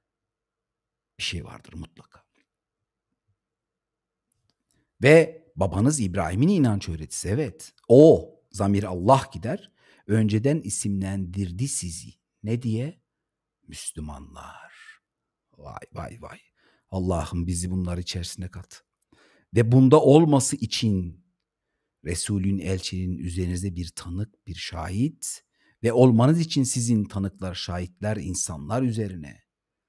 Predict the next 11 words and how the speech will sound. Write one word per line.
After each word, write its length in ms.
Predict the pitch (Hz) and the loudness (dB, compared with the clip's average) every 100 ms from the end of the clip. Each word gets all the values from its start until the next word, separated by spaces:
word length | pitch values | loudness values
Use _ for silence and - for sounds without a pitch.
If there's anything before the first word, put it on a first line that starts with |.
| _ _ _ _ | _ _ _ _
Vay, 340 | 80 104 101 | -8 -4 -2
vay, 240 | 90 82 71 | -4 -4 -6
vay. 180 | 82 - | -10 -2
Öyleyse 440 | 110 117 127 - | 2 4 2 0
kaldırıp 520 | 95 113 120 127 139 113 | -2 -2 0 0 -2 2
ayakta 400 | 113 110 - 160 | 2 2 0 -2
tutun 260 | 131 123 | -2 -4
salatı 840 | 110 113 92 92 165 202 214 214 | -2 -4 -4 -4 -4 -2 -2 -4
ve 160 | 170 92 | -6 -2
verin 260 | 98 110 107 | 0 0 -2
zekatı 800 | 95 95 95 - 117 95 82 | -4 -6 -8 -6 -4 -4 -8